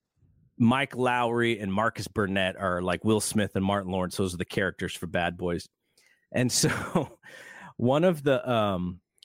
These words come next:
one of the broadcasters was, like, asking Hardaway, he's like, "Oh, what's the nickname that, that, that you have?" And he goes,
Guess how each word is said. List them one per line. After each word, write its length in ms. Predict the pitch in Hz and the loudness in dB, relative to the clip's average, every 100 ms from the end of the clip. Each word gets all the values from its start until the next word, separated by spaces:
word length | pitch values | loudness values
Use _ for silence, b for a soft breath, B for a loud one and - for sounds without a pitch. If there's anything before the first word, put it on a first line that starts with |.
| - | -2
one 160 | 127 | 2
of 120 | 147 123 | 2 2
the 260 | 127 113 | 2 4
broadcasters 840 | 95 117 120 - 107 - 104 87 - | 2 0 0 -2 -2 -2 -4 -6 -4
was, 280 | 95 85 - | -4 -2 0
like, 240 | 90 87 | 0 0
asking 560 | 101 117 - 101 87 73 | -2 -2 -2 -4 -4 -6
Hardaway, 440 | - 143 - 143 82 | -2 2 4 4 0
he's 140 | - | -2
like, 200 | 92 - b b b b _ | -2 -4 b b b b _
"Oh, 180 | 214 220 | 2 4
what's 320 | 139 196 226 | 4 2 2
the 120 | - 175 | 2 4
nickname 640 | 240 - 139 98 85 82 | 4 2 0 0 -2 -2
that, 240 | 110 104 85 | 0 2 2
that, 220 | 113 95 | 0 2
that 280 | 113 101 - _ 110 | 0 0 -2 _ -2
you 160 | 107 | 0
have?" 360 | 98 95 87 87 | 2 0 -2 -2
And 80 | 104 | -2
he 100 | 101 | 2
goes, 440 | 101 87 80 | 2 0 -4